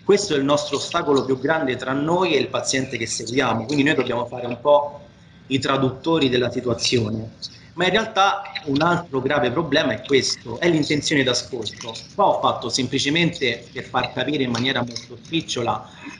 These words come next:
eh, un esempio. Noi abbiamo, possiamo avere tantissimi pazienti che entrano nel nostro studio e ci dicono: "Io ho problemi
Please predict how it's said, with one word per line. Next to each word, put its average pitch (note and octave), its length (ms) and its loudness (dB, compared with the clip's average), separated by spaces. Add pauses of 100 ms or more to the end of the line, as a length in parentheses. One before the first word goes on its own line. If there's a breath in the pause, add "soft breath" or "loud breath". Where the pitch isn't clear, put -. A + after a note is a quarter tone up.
(180)
eh, G2+ 680 0 (260)
un D3 140 2
esempio. A2 600 0 (880)
Noi G#3 160 2
abbiamo, B2+ 760 0 (560)
possiamo C3+ 360 0
avere C3+ 200 4
tantissimi C3+ 600 0
pazienti C#3 760 -2
che D3 180 0
entrano C3 340 0
nel A2+ 160 2
nostro B2+ 340 2
studio C3 520 2
e E3 120 0
ci - 160 -2
dicono: A#2 560 -4
"Io D#3+ 200 4
ho C3 100 -2
problemi A#2+ 680 0